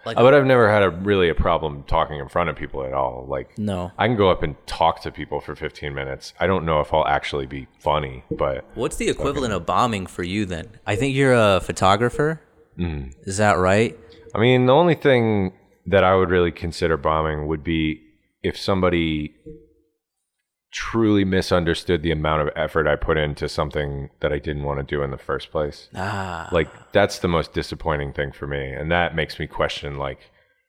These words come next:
Speaker 2: why I'm even bothered doing it if it's gonna just fucking fail. Like, if that's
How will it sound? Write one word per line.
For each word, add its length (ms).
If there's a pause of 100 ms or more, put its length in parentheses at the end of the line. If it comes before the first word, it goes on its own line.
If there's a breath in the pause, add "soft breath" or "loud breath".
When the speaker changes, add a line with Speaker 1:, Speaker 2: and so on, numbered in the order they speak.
(220)
Speaker 2:
why 260
I'm 120
even 180
bothered 380
doing 300
it 220 (240)
if 280
it's 160
gonna 360 (140)
just 240
fucking 460
fail. 260
Like, 240
if 260
that's 400